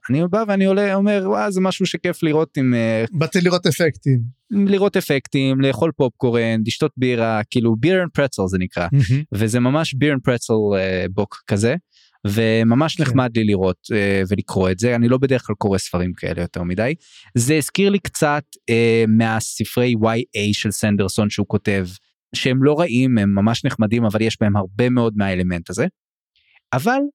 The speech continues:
Speaker 1: כל הזמן מ-, מתחת לפני השטח אתה מרגיש את העומק ואת המשקל
Speaker 2: מהמם.
Speaker 1: של הקוסמיר וכל הדברים האחרים שאנחנו אמורים להבין או לדעת,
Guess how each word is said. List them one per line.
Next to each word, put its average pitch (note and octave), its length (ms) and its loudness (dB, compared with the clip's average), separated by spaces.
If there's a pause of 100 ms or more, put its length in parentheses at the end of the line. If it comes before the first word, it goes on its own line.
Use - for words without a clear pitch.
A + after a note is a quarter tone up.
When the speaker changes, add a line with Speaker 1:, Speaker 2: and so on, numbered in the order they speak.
(480)
Speaker 1:
כל B3 180 0
הזמן A3+ 260 2 (100)
מ-, - 380 -2
מתחת A#3+ 520 -2
לפני B2 260 2
השטח - 340 -2
אתה B2+ 140 -2
מרגיש A2+ 380 0
את F#3 100 -2
העומק C#3 600 0 (260)
ואת G#2+ 320 0
המשקל G2+ 1300 -2
Speaker 2:
מהמם. C3+ 400 0 (120)
Speaker 1:
של G#2+ 420 0
הקוסמיר A#2 680 2
וכל A2+ 220 0
הדברים G#2+ 300 2
האחרים A2 320 0
שאנחנו A2 300 0
אמורים G2+ 300 2
להבין A2 440 0
או G2+ 60 2
לדעת, E3 480 -2